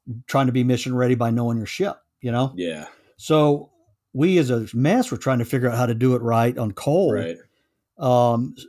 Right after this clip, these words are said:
Speaker 1: we wouldn't wa-, don't wanna hand out like candy, but we wanted to make it challenging and, and attainable because, you know, you
Speaker 2: Yeah.
Speaker 1: have different I Qs out there, bottom
Speaker 2: Right,
Speaker 1: line.
Speaker 2: right.
Speaker 1: You know? So anyway, the wardroom got a hold of it,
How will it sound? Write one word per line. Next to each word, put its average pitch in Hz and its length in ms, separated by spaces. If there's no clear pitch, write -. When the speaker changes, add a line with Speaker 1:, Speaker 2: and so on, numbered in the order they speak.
Speaker 1:
we 160 100
wouldn't 165 220
wa-, 151 120
don't 160 140
wanna 143 140
hand 156 200
out 143 160
like 127 140
candy, 180 480
but 120 180
we 139 100
wanted 151 320
to 127 60
make 131 200
it 110 100
challenging 135 600
and, 113 220
and 120 180
attainable 131 520
because, 175 180
you 240 60
know, 208 60
you 247 120
Speaker 2:
Yeah. - 80
Speaker 1:
have 85 80
different 147 260
I 147 160
Qs 185 420
out 101 220
there, 104 240
bottom 151 220
Speaker 2:
Right, 151 160
Speaker 1:
line. 101 260
Speaker 2:
right. 92 380
Speaker 1:
You 127 80
know? 165 240
So 160 760
anyway, 185 320
the 135 100
wardroom 160 440
got 147 160
a 139 60
hold 143 220
of 135 180
it, 127 120